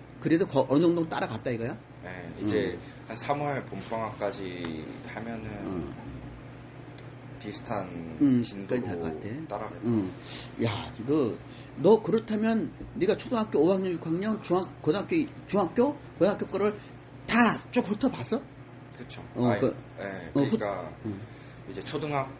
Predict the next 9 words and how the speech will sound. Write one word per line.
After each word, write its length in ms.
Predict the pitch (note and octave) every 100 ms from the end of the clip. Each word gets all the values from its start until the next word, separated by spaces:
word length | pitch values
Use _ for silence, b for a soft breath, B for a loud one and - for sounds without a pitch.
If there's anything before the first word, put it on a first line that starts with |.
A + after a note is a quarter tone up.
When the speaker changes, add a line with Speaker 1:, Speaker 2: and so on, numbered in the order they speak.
| -
Speaker 2:
수학 400 | A#2+ - E3+ E3
같은 320 | D3+ - C3+
경우를 640 | A#2 G#2+ G#2+ G2+ G#2 G2
제일 200 | A2+ A#2+
Speaker 1:
음. 20 | G#2
Speaker 2:
못하는데 480 | G2+ F#2 E2+ E2+
Speaker 1:
음. 220 | F2+ E2+ D3
Speaker 2:
이제 280 | C3 G2+ D#2+
그 400 | - F2 E2 D2+